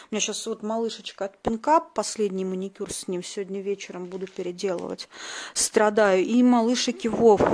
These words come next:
у меня тоже все либо заканчиваются, либо выходят из строя. Переживаю. Слушайте, Риммель, какая классная палетка.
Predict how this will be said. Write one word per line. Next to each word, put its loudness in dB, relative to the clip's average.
у -10
меня -2
тоже 0
все 0
либо 2
заканчиваются, 0
либо -4
выходят 4
из -10
строя. 2
Переживаю. 0
Слушайте, -2
Риммель, 4
какая -2
классная 0
палетка. -4